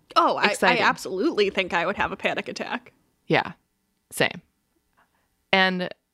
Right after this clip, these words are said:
Speaker 2: I have another question for you, which is a question I ask people a lot because I feel like it tells me
Speaker 1: Mm-hmm,
Speaker 2: a
Speaker 1: mm-hmm.
Speaker 2: lot about them as a person.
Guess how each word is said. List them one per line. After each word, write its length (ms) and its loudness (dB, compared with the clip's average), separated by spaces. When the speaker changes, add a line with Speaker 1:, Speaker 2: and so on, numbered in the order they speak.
Speaker 2:
I 60 0
have 140 2
another 300 0
question 360 -2
for 240 0
you, 120 2
which 160 -2
is 120 -4
a 40 -2
question 380 0
I 60 0
ask 260 0
people 320 0
a 40 0
lot 360 0
because 260 -4
I 120 0
feel 200 2
like 140 -2
it 80 -8
tells 320 -2
me 300 0
Speaker 1:
Mm-hmm, 140 -4
Speaker 2:
a 40 4
Speaker 1:
mm-hmm. 80 0
Speaker 2:
lot 200 4
about 360 2
them 240 0
as 120 -8
a 40 -8
person. 560 -2